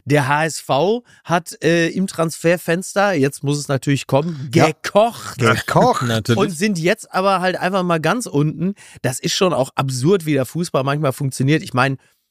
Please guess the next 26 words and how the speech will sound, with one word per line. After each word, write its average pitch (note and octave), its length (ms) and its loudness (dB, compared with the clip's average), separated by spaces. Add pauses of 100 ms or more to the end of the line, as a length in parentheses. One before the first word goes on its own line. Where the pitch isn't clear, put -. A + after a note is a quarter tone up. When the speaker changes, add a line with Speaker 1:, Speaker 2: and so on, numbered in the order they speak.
(140)
Speaker 1:
der B2 180 0
H C3 140 2
S C#3+ 120 -4
V C3 260 0
hat, C#3+ 180 -2
hau-, C#3 160 0
also B2 240 -2
ich B2+ 140 0
meine, C#3 200 2
sie C#3+ 120 2
haben D#3 100 0
auch C3+ 100 -2
ein B2 120 -2
bisschen, E3 480 -2
bisschen G#3 320 -4
Pech - 300 0
gehabt, F3+ 280 -2
dass E3 120 -4
sie C#3+ 100 0
am G2 80 -6
ersten D3+ 320 -2
Spieltag E3 400 -4
direkt D3+ 320 -2
Borussia B2 340 0
Dortmund D#3+ 400 -2
kriegen. F3+ 380 -2